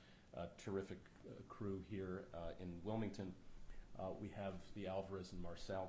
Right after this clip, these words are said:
team, uh, led by, uh, Ed Mosley and Steve Kovaric. Um, the A and M team are critical to this exercise because I think, as many people have read Mister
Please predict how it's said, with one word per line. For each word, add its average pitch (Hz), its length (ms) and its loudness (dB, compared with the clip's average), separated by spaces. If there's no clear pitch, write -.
team, 82 200 -2
uh, 90 200 4
led 92 260 0
by, 90 220 4
uh, 85 180 0
Ed 92 160 0
Mosley 85 440 -2
and 87 80 -4
Steve 87 300 -4
Kovaric. 90 400 -2
Um, 92 240 0
the 117 160 6
A 117 180 4
and 101 100 0
M 101 160 2
team 92 360 -2
are 87 200 -4
critical 98 500 -2
to - 60 -8
this 85 200 -6
exercise - 800 -8
because 90 440 -6
I 90 60 -4
think, 90 200 -4
as - 180 -2
many 101 180 2
people 95 400 -4
have 90 180 -2
read 110 240 2
Mister 92 360 -4